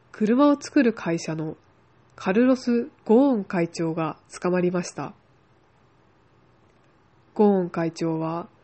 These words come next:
会社からもらったお金を本当よりも少なく報告したり、会社のお金を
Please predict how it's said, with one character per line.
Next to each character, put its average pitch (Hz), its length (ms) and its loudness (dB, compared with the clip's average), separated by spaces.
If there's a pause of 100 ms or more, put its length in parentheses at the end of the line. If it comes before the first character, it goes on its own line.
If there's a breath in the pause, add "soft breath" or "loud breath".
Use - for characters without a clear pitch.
(360)
会 226 200 2
社 269 140 2
か 277 120 2
ら 269 60 6
も 254 140 4
ら 254 80 4
っ 254 100 -4
た 240 120 0
お 233 60 0
金 214 280 2
を 208 220 0 (440)
本 233 240 2
当 240 220 4
よ 233 100 6
り 202 120 2
も 160 260 -8 (180)
少 - 220 -6
な 277 140 2
く - 100 -16
報 190 200 0
告 - 220 -14
し - 120 -12
た 175 100 -2
り、 151 180 -6 (960)
会 214 220 2
社 262 120 2
の 240 140 4
お 233 60 0
金 226 280 2
を 220 200 -4